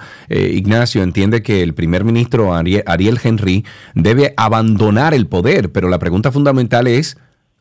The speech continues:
¿a quién se lo entregaría? Porque imagínate tú, un estado como está Haití en el día de hoy, ¿cómo, cómo,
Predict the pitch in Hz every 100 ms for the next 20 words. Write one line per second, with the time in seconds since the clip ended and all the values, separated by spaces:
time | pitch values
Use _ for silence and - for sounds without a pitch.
0 | _ - 101 104 - 123 131 131 135 123
1 | 127 127 131 233 240 147 143 131 143 143
2 | 120 123 202 - 135 131 135 135 135 135
3 | 123 131 131 131 139 139 131 139 131 139
4 | 147 143 _ - 170 180 - - 190 190
5 | 170